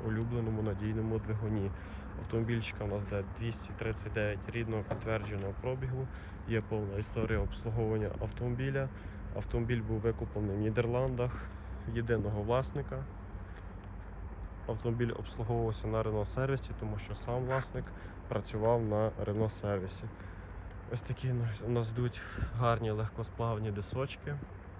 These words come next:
Автомобільчик рівненький, гарненький, без колів, м'ятин,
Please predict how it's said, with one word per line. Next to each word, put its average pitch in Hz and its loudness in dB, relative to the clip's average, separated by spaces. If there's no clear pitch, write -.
Автомобільчик 113 -2
рівненький, 120 0
гарненький, 113 0
без 98 -6
колів, 117 0
м'ятин, 110 0